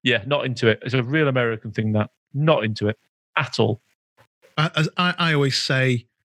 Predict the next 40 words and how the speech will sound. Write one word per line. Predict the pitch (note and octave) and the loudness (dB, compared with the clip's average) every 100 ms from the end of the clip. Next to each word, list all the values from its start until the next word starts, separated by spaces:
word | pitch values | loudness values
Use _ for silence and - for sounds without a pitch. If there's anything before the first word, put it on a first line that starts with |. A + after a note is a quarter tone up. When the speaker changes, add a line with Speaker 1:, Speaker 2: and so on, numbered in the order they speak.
| _ - | _ -8
Speaker 1:
Well, | D#3 | -2
they | |
always | F3+ C#3 | 0 2
Speaker 2:
they | |
all | D#3+ | 2
Speaker 1:
cry | F3+ | 2
when | E3 | 2
the | |
Speaker 2:
sh-, | |
Speaker 1:
football | G3 E3 D3 | -2 0 2
Speaker 2:
they | D3 | 2
Speaker 1:
team. | E3+ | 2
Speaker 2:
all, | G3 - - _ | 0 -4 -20 _
they | D3 D#3 | -2 2
all | F#3 | 0
shit | - - C3+ - - | -2 -2 -2 -2 -10
and | C3 | 0
they | B2+ | 2
all | B2 | 2
cry | - C#3 C3 | 0 -2 0
when | B2+ | 0
their | A#2+ | -2
team | C#3 B2 | -2 -2
gets | A#2 G#2+ | -2 -4
relegated. | - A#2 - G#2+ G#2+ - - | -2 2 4 4 0 -12 0
Speaker 1:
Correct. | B2+ A#2 - - - - - - - - | 2 2 -2 -20 -14 -6 -6 -6 -6 -2
And | D3+ | 0
I | C3+ | 0
think | D#3 D3+ | -2 -2
this | C#3 | -2
is | C3 A#2 | 0 0
misleading | C3+ D3 - C3 C3+ A#2+ A2+ | 0 0 0 0 2 0 0
from | G#2+ | -2
this | G#2+ G#2 A#2+ | -2 -2 2
man. | A2 G2+ _ _ _ _ _ _ _ _ _ _ _ _ _ - | 2 0 _ _ _ _ _ _ _ _ _ _ _ _ _ -8
I've | C#3 | -2
gotta | G3+ | 0
Speaker 2:
That's | F3 | 2
Speaker 1:
say, | G4+ | 2
Speaker 2:
interesting. | - C3 - E3 C3+ | 4 2 2 2 0